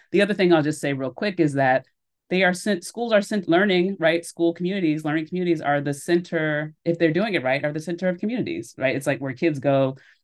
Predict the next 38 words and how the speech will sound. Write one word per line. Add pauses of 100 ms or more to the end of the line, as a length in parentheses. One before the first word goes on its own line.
(160)
during
the
day
so
their
parents
can
do
other
stuff
besides
watch
their
kids,
<laughs>
right?
It's,
like, (140)
like,
work,
um,
or
other
things, (420)
right?
It's
also
a
place
where
young
people (200)
can
go
and
get
meals, (340)
right?